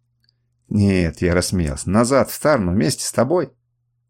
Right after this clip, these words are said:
У меня на шее всё ещё был алый шарф, который я подобрал на арене.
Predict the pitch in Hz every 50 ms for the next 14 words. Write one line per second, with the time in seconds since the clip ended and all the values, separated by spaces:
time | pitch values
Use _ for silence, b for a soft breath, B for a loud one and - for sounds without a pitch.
0 | _ _ _ _ _ _ _ _ _ _ _ _ _ _ _ _ _ _ _ _
1 | _ b b b b b b b b b _ - 78 82 92 113 165 185 196 175
2 | - - 185 180 170 156 - - 160 156 156 - - 165 156 165 156 143 135 131
3 | 120 101 95 98 - - 104 80 73 - - 104 - - 98 90 87 82 - 90
4 | 101 101 110 104 90 80 80 85 92 104 95 76 71 - -